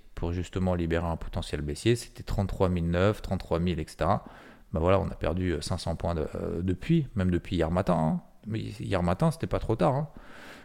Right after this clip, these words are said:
Euh, derrière, on a perdu cinq cents points encore. Donc, euh,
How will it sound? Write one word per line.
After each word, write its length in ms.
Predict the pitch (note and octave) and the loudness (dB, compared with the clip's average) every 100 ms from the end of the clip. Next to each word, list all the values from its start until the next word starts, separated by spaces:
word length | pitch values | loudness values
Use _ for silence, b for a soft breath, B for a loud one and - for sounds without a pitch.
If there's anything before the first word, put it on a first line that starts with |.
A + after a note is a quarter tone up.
| B | B
Euh, 220 | - E2 D#2 | 0 2 4
derrière, 280 | D#2 A2 | 6 6
on 80 | A2 | 6
a 60 | E2+ | 4
perdu 260 | - F2 A2 | 0 0 -2
cinq 200 | - G2 | -4 -2
cents 160 | B2 | 0
points 140 | C3+ C3 | 0 0
encore. 380 | G2+ A#2 F#2+ - B B B B - | 2 0 -2 -14 B B B B -2
Donc, 540 | F#2 F#2 F2 - - - | 4 4 2 -2 -12 -6
euh, 180 | E2 D#2 | -4 -4